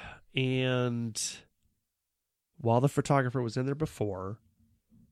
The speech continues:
was taking, uh, pictures, caught a picture of himself in the mirror in the priest's room. And much like the prior pictures that he had taken of the priest with that shadow that turned out to be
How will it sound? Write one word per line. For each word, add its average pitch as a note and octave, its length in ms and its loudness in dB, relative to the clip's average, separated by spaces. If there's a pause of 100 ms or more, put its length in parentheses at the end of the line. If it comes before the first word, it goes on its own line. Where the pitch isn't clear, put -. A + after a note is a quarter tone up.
(540)
was G#2+ 440 2
taking, G#2 720 -2
uh, G2+ 500 0
pictures, G#2 440 -2
caught - 240 0
a - 40 -4
picture B2+ 320 -2
of G#2+ 80 -2
himself G#2+ 500 -4
in A2 100 -4
the G#2+ 60 -6
mirror G#2 460 -4
in G2+ 80 -10
the G2+ 60 -10
priest's G#2 340 -8
room. G#2+ 420 -6 (600)
And A2+ 120 0
much G#2+ 180 0
like A2 140 0
the G#2 160 -2
prior C3 320 2
pictures A#2 500 0
that G#2+ 240 -4
he A2+ 160 -4
had G#2+ 200 -2
taken G#2+ 560 -6 (180)
of G#2 160 -4
the G#2+ 80 -2
priest G2+ 420 -6
with - 120 -8
that - 160 -10
shadow G2+ 520 -2
that G2+ 200 -6
turned G#2+ 200 -2
out G#2 140 -6
to G#2 60 -8
be G2+ 680 -2